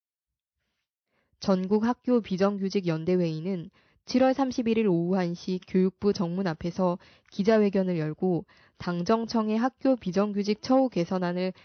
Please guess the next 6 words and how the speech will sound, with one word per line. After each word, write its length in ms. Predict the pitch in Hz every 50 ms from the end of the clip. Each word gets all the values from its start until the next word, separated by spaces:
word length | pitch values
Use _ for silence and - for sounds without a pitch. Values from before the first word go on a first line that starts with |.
| _ _ _
강력 420 | - - 180 180 185 202 208 202 -
규탄하며 720 | - 185 - - 202 190 165 156 156 175 190 185 165 160 - _ _ _ _ _ _ _
총파업을 580 | - 269 262 262 - 269 262 240 226 220 226
경고했습니다. 920 | 220 - 208 170 165 165 185 196 190 185 - 175 156 156 156 160 160 151 - _ _ _ _ _ _ _ _ _ _ _ _
전국 460 | - 214 190 185 180 196 208 208 208
학비연대회의는 1160 | 240 - - - 240 233 208 170 165 165 175 175 175 175 165 165 160 160 180 190 180 160 165